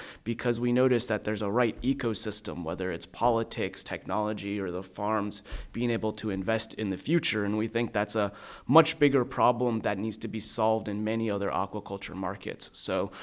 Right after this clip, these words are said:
while we are trying to drive as much value as possible into Norwegian aquaculture,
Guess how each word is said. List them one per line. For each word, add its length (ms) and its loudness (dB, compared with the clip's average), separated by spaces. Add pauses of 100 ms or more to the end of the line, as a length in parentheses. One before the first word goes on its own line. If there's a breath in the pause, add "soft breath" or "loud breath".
(240 loud breath)
while 480 8
we 180 2
are 200 8
trying 280 0
to 60 -2
drive 340 2
as 120 -2
much 220 -2
value 320 2
as 120 -2
possible 540 -4
into 280 -4
Norwegian 920 -2
aquaculture, 720 -2